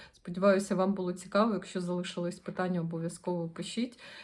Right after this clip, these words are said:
Я коментарі читаю, за можливістю завжди відповідаю.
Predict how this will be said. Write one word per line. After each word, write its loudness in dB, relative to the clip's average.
Я 2
коментарі 0
читаю, 4
за 2
можливістю 0
завжди 0
відповідаю. 2